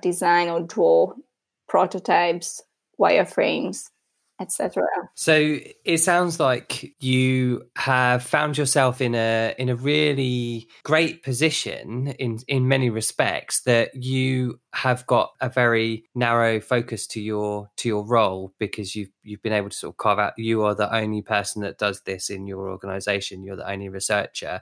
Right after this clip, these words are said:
Speaker 2: But what challenges does that then have, being the only person that's doing it?
Speaker 1: Oh, well. <laughs>
Speaker 2: <laughs>
Speaker 1: The first, uh, thing that came to my mind was that, you know, if we have a lot of projects, because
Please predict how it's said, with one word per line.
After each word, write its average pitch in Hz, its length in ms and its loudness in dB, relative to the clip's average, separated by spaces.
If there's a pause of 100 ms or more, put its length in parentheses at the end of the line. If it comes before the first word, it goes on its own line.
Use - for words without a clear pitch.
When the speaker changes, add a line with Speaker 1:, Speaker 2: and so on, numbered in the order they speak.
Speaker 2:
But 127 180 4
what 147 220 2
challenges 156 800 0
does 104 240 -4
that 123 320 -2
then 110 220 0
have, 107 560 -2 (320)
being 113 340 4
the 107 300 -4
only 107 200 -2
person 104 440 -2
that's - 260 -8
doing 101 360 -2
it? - 260 -14
Speaker 1:
Oh, 262 180 8
well. 208 420 6 (1000)
<laughs> - 0 -
Speaker 2:
<laughs> - 340 2 (220)
Speaker 1:
The 240 120 4
first, 262 760 4
uh, 240 260 2
thing 233 300 0
that 226 180 2
came 226 260 0
to 233 100 -6
my 220 160 -4
mind 202 400 -2
was 190 240 2
that, 202 340 4 (260)
you 262 240 8
know, 202 400 2 (100)
if 233 300 4
we 240 200 6
have 208 240 0
a 160 100 -8
lot 196 300 2
of 233 180 0
projects, 196 680 0
because 180 720 0